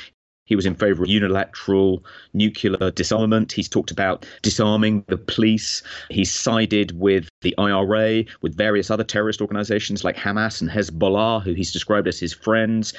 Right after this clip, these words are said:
He's been a paid employee of Iranian state television. He's presided over a crisis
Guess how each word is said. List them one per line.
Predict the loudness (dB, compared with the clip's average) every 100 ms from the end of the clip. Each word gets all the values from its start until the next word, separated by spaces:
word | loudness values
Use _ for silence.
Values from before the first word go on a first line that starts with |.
| -16 -6
He's | -2
been | 0 -2
a |
paid | -2 0 2 2
employee | -2 -6 -2 2 4 4 4 4 2 2
of | 2
Iranian | 2 2 2 0
state | 0 -2 -2
television. | -2 0 0 2 2 2 -2 -10 -6
He's | -2
presided | 0 2 2 2 2
over | 0 2 -2
a | -2
crisis | -8 -6 -2 -2 -2 -2 -2 -4 -10